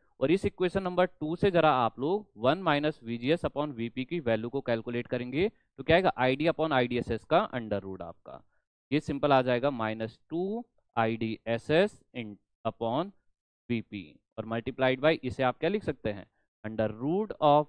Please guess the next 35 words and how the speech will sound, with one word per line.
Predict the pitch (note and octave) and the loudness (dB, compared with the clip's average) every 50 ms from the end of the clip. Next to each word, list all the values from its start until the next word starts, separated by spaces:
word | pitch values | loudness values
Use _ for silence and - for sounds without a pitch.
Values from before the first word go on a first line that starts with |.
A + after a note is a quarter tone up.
| - - - | -2 -2 0
आईडी | B2 A#2 A2+ A2+ A2+ C3 D3+ F#3 B2 - | 0 0 0 -2 -2 -4 -2 -4 -4 -4
upon | B2+ A#2+ - - G#2 G#2 G#2+ G#2 - - | -6 -6 -4 -4 -6 -6 -6 -10 -8 -6
आईडीएसएस | G#2 G2+ G2 G2 G2 A#2+ C#3+ F3+ A3+ C4 _ _ _ _ _ _ - A#2 A2+ A2 - A2+ G#2+ - - | -6 -6 -6 -6 -4 -4 -4 -4 -4 -8 _ _ _ _ _ _ -2 -2 -2 -2 -2 -6 -6 -6 -8
आपका | F#2+ F2+ - _ - G2+ | -12 -12 -12 _ -10 -10
इस | F#2+ F2+ | -10 -10
तरीके। | _ - G2 F2+ F2 _ _ _ _ _ _ _ _ _ _ _ _ _ _ _ _ - - | _ -12 -14 -14 -14 _ _ _ _ _ _ _ _ _ _ _ _ _ _ _ _ -8 -6
ठीक | D#3 E3 | -2 0
है, | F#3 F#3 | 0 -2
तो | F3+ _ _ _ - - A#2+ | -2 _ _ _ -8 -8 -6
under | A#2 A#2 A#2 | -2 -2 -2
root | A#2 B2 A#2 - | -2 -2 -4 -2
के | B2+ | -2
अंदर | B2 A#2+ B2+ | 0 0 0
ले | A#2+ A#2+ A#2+ | 0 0 0
जाएंगे | A2+ A#2+ B2 B2+ D3+ | 0 -2 -2 -2 -4
तो | D#3+ E3+ | -6 -6
सिंपल | - - B2 - A#2 A2+ | -8 -10 -8 -8 -8 -8
कितना | - A#2+ - A#2+ | -8 -10 -8 -6
हो | A#2 A2+ | -6 -2
जाएगा? | A2+ A#2+ B2 C#3 | -2 -2 -2 -2
माइनस | C3 A2+ A2 G#2+ G#2+ G#2+ G#2+ - _ _ | -4 -2 -4 -4 -4 -6 -8 -10 _ _
टू | - D3+ E3+ G3 G#3 - - | -8 -6 -6 -4 -4 0 0
upon | C3+ - - B2+ A#2+ A#2+ A#2 G#2+ G2+ G2 | -2 -2 -2 -4 -6 -6 -6 -10 -12 -14
वीपी | G2 G2+ G2 - _ - - C#3 E3+ G3+ A#3 _ _ _ _ _ _ - | -14 -14 -16 -16 _ -8 -6 -6 -6 -6 -8 _ _ _ _ _ _ -8
और | A2 | -6
ये | A#2 A2 | -4 -4
हो | G#2+ | -2
जाएगा | G2+ A2 G#2 G#2 G2+ A2+ - | -2 -2 -2 -2 -4 -6 -8
under | A2+ A2 G#2+ G#2 G#2 G2+ | -8 -8 -6 -6 -6 -6
root | G2+ A2+ C3+ D3+ E3+ F#3+ - - - | -6 -6 -4 -2 -2 -4 -2 0 2
of | D3 C#3+ D3+ D3 - - - | 4 4 2 0 -2 -4 0
आईडी | A#2 A2+ G#2+ G#2+ G2+ G#2+ G#2+ G#2+ - G#2+ | 0 0 0 -2 -4 -6 -8 -8 -8 -12
into | G#2+ G#2 G2+ _ - D#3 F3+ - - | -14 -16 -16 _ -8 -8 -8 -6 -4
आईडीएसएस | A2 G#2 G2+ F#2+ F#2 G2 B2+ E3+ A3 C4+ C#4 _ _ _ _ _ - A2+ G#2+ - G#2+ G2 F2+ - | -4 -4 -4 -4 -4 -4 -4 -4 -4 -6 -8 _ _ _ _ _ -4 -4 -2 -2 -6 -8 -8 -8
आपका। | E2 - - _ _ - - | -16 -16 -16 _ _ -20 -20